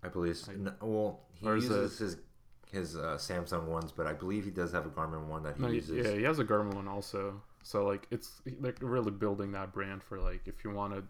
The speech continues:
Speaker 2: get serious about fitness, like, you should get a Garmin smartwatch.
Speaker 1: Yeah, over a Fitbit, which everyone just kinda, like,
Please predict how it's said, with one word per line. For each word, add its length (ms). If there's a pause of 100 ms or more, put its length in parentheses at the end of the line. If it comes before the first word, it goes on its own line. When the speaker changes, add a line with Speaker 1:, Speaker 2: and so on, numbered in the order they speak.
(100)
Speaker 2:
get 180
serious 460
about 260
fitness, 420
like, 220
you 120
should 220
get 220
a 60
Garmin 460
smartwatch. 560 (1200)
Speaker 1:
Yeah, 320
over 380
a 80
Fitbit, 440
which 360 (580)
everyone 360
just 240
kinda, 240
like, 180